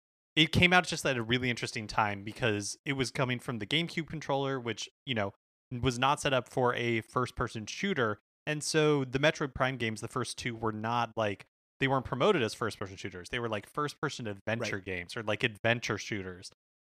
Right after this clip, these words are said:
Speaker 1: And they really, like, leaned into that, I felt like. Whereas Corrupt, but it was always chafing against this, like, uh, like, limitation of the control scheme. And so when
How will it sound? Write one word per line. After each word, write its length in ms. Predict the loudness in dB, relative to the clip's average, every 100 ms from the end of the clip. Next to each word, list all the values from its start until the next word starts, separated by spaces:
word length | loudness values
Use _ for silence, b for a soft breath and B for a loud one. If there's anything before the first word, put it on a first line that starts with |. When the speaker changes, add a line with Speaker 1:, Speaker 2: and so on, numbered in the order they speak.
| _ 4
Speaker 1:
And 300 | 6 6 2
they 240 | 4 4
really, 220 | 4 4
like, 200 | 2 0
leaned 440 | -4 -4 -2 -4 -4
into 300 | -4 -4 -4
that, 160 | -2 -2
I 80 |
felt 240 | -4 -6 -4
like. 240 | -4 -4 -14 _ 0
Whereas 240 | 0 0
Corrupt, 400 | -4 0 0 0 _ 6
but 220 | 6 4 _ _
it 160 | -2 0
was 160 | 0
always 400 | 4 4 6 4
chafing 440 | 2 0 0 -2 -4
against 360 | -2 -4 -4
this, 240 | -6 -4 0
like, 300 | 0 -2 -8 _ _ _ _ 2
uh, 500 | 4 4 2 -2 -6 _ _ -2
like, 200 | -2 -2
limitation 1000 | -2 0 0 -2 -2 0 -2 -2 -4 -8 _ _ _
of 460 | 2 6 6 2 -2
the 100 | -4
control 480 | -2 -8 0 0 2
scheme. 480 | -2 -4 -4 -4 -6 -4
And 200 | -2 -2
so 380 | 0 0 -2 -4
when 440 | -4 -2 -4 -8